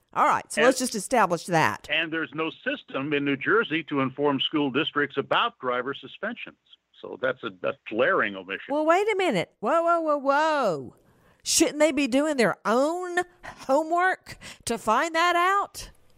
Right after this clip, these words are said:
Speaker 2: Yeah.
Speaker 1: Do I have to hand it to the,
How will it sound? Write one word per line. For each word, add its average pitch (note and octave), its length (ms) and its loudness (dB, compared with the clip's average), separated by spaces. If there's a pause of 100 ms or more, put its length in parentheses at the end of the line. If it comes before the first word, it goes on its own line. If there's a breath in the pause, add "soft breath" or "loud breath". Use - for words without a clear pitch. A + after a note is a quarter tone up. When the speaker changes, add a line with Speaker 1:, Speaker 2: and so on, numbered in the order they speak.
(200)
Speaker 2:
Yeah. G2 160 -8 (600 soft breath)
Speaker 1:
Do C4 160 -2
I D#4 140 4
have D4+ 340 0
to D#4 100 0
hand C4+ 400 0
it - 160 2
to C4 140 -2
the, F3+ 220 4